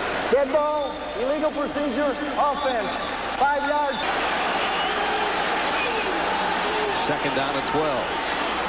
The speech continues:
Speaker 2: Graves on the option,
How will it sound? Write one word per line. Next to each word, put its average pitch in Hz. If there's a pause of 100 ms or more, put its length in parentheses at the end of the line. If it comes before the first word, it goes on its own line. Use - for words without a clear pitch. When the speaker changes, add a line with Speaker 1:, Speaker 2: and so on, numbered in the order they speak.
(1500)
Speaker 2:
Graves 143
on 143
the 143
option, 170